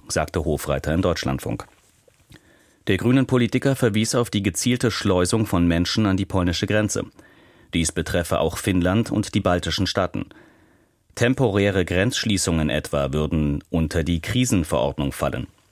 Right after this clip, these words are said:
Länder, die an Belarus oder Russland grenzen, hätten eine ganz andere Problemlage als Länder wie beispielsweise Deutschland, Österreich oder auch Ungarn.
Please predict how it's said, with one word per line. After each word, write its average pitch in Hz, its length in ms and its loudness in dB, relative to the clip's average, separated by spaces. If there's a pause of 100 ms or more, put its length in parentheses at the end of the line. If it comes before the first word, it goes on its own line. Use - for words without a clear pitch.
(320)
Länder, 98 440 4
die 107 180 0
an 85 140 0
Belarus 87 440 0
oder 82 200 0
Russland 80 500 -2
grenzen, 117 720 0
hätten 98 340 0
eine 87 200 0
ganz 95 260 0
andere 98 460 0
Problemlage 90 800 2
als 87 240 -2
Länder 90 420 2
wie 87 80 0
beispielsweise 80 800 0
Deutschland, 90 720 0
Österreich 82 580 -2
oder 92 220 0
auch 87 120 0
Ungarn. 101 460 -2